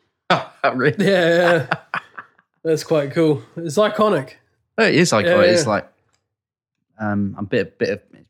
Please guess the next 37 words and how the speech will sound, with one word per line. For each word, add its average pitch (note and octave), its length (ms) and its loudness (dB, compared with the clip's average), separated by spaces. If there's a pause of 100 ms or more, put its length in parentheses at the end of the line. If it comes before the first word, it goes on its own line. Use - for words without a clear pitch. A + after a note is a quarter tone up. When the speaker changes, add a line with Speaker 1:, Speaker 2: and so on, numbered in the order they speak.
Speaker 1:
ashamed A2+ 360 -2
of F#2 80 -14
myself G2+ 400 -4
that - 80 -12
I F#2+ 80 -6
forgot G2 260 -8
it F#2+ 60 -8
was F#2+ 120 -16
a F#2+ 60 -20
thing. G2+ 300 -10 (380)
Uh, F2+ 100 -20 (500)
but A#2+ 320 2 (1300)
thanks, - 200 -2
Spotify, G2 500 -4 (280)
Speaker 2:
Yeah. G#3 100 -6
Speaker 1:
for - 580 -20
sponsoring G#2 400 -4
this G2 140 -6
podcast. F2+ 540 -6 (340)
Uh, A#2 260 2
<laughs> - 1000 -6
Speaker 2:
<laughs> - 40 -10
Friends F#3+ 300 -2
of E3+ 60 -6
the D#3+ 80 -2
show. D3 340 -2 (460)
Speaker 1:
Our A#2 100 0
friends B2 260 -4
of B2+ 80 -10
the A#2 60 -10
show, - 240 -10
Speaker 2:
Yeah. D#3+ 340 0
Speaker 1:
Spotify. G2 300 -8
Yeah. A2+ 220 -4 (520)
Speaker 2:
Yeah. F3+ 160 -2
Speaker 1:
Uh, G#2+ 220 0
<laughs> - 40 -6